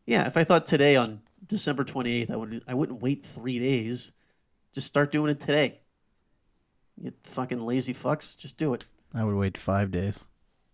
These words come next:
Speaker 1: You probably would, and then you, and then you wouldn't do it for a year. Then we'd have the same conversation three hundred sixty-five days from now.
Speaker 2: Yeah,
Speaker 1: How'd you do on
Speaker 2: definitely.
Speaker 1: that, Todd? Yeah, I never started. Oh, okay, well,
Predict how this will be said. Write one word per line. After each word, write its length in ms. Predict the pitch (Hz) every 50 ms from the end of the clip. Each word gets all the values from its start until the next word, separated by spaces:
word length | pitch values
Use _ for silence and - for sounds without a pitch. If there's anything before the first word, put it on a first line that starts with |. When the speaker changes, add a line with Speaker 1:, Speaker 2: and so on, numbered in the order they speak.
| _ _ _ _
Speaker 1:
You 100 | - 143
probably 440 | 139 - 123 120 202 214 208 - 123
would, 280 | 123 120 120 - 214 -
and 100 | - 135
then 100 | 135 135
you, 160 | 131 127 - - - -
and 120 | - - - 135 127
then 80 | 131 127
you 80 | 113
wouldn't 220 | 113 123 127 - 104
do 140 | 117 113 110
it 100 | 110 -
for 140 | - 113 104
a 40 | 107
year. 300 | 110 110 110 104 101 - _ _ _ _ _ _ _ _ _ _ -
Then 100 | - 127 127
we'd 60 | 123
have 100 | 117 110
the 60 | 120
same 260 | 110 - - 131 120
conversation 580 | 110 135 120 110 110 - - 123 117 - - 113
three 120 | - 117 120
hundred 120 | 113 104
sixty-five 340 | - 123 110 - 120 117 107
days 180 | 113 113 113
from 120 | - - 113
now. 100 | 117 - -
Speaker 2:
Yeah, 200 | - 117 110 - - _ _ _ _
Speaker 1:
How'd 160 | - 381 370 339
you 40 | -
do 160 | - 269 240
on 100 | 190 143
Speaker 2:
definitely. 60 | 131
Speaker 1:
that, 100 | 117 -
Todd? 240 | - 143 131 139 - -
Yeah, 260 | 143 160 180 180 180
I 60 | 170
never 180 | 160 160 139 139
started. 260 | 131 - 135 123 - - _ _ _ _ _ _
Oh, 120 | - - -
okay, 260 | 156 - - - - - -
well, 220 | - 143 139 -